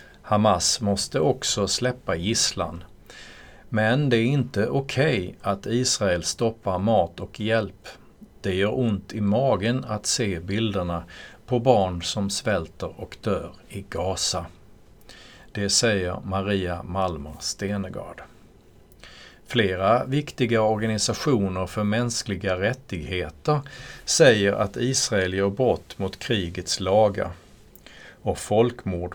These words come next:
på palestinier. Men det vill inte Maria Malmer Stenegard säga något om. "Det är domstolar som ska säga om det är ett folkmord", säger hon.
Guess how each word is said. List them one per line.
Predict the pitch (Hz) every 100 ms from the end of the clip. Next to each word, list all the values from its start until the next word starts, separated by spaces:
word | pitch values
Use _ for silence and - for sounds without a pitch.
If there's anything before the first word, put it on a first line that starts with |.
| -
på | 98 92
palestinier. | - 90 82 - - 113 98 80 73 73 - - - - - - - -
Men | - 107 107 131 120
det | 113
vill | 117 113
inte | 120 120 104
Maria | 95 95 95 92 95
Malmer | 98 98 92 87 92
Stenegard | - 98 98 98 85 80 82 87 -
säga | - - 95 87 85
något | 87 85 90 -
om. | 131 107 - - - - - - - - - - - - - - - - - -
"Det | 101 107
är | 110
domstolar | 101 117 139 113 - 117 131 139 120
som | - 113 101
ska | - 104
säga | - 117 113 107 90
om | 90 90 85
det | 101
är | 95 92 85 95
ett | 92 - -
folkmord", | - 101 110 - 90 117 123 - -
säger | - 92 - -
hon. | - 139 113